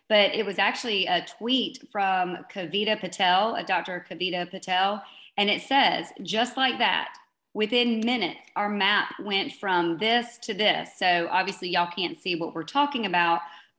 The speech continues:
but it was a map of the United States where wherever it was red, it had, like, high covid cases. Let's see. Yeah. Country level covid nineteen community levels.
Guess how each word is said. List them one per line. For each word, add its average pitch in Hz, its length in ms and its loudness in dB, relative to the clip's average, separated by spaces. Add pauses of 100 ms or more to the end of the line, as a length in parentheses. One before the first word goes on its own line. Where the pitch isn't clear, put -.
but 220 420 2 (380)
it 233 160 2
was 220 160 0
a 202 200 -2
map 247 380 -2
of 226 100 -6
the 214 80 -6
United 202 460 -2
States 185 480 0
where 185 480 0 (100)
wherever 214 320 0
it 233 200 2
was 180 180 -6
red, 185 580 2 (380)
it 226 160 2
had, 202 460 2
like, 170 220 0
high 202 680 -2 (100)
covid 180 320 -6
cases. - 560 -12
Let's 175 160 -10
see. 165 320 -2
Yeah. 175 240 0 (220)
Country 208 280 -6
level 180 400 0
covid 190 240 -4
nineteen 190 320 -2
community 185 480 -2
levels. - 380 -8